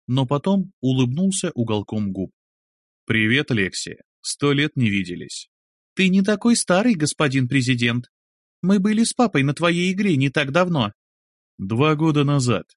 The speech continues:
И ты с тех пор игнорируешь мои приглашения в команду". "Поэтому ты примчался, чтобы уговорить меня лично? Я тронута". Алекс прижала ладонь к груди. Громов покачал головой и проговорил:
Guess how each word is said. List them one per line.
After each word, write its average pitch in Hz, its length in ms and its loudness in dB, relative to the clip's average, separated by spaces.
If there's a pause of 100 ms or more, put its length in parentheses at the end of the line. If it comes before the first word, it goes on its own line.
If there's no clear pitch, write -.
(320)
И 110 140 -2
ты 143 180 0
с 127 80 -2
тех 139 220 -2
пор 131 220 2
игнорируешь 120 640 0
мои 104 220 -2
приглашения 110 720 -2
в - 60 -14
команду". 139 560 -4 (440)
"Поэтому 143 500 0
ты 143 120 0
примчался, 143 560 0
чтобы 147 300 0
уговорить 143 460 0
меня 139 220 0
лично? 147 540 0 (260)
Я 180 240 2
тронута". 160 640 2 (520)
Алекс 165 380 -2
прижала 135 480 2
ладонь 113 480 0
к - 100 -20
груди. 92 520 -6 (340)
Громов 107 460 -2
покачал 98 480 -4
головой 104 580 -2
и 185 80 -2
проговорил: 98 640 -2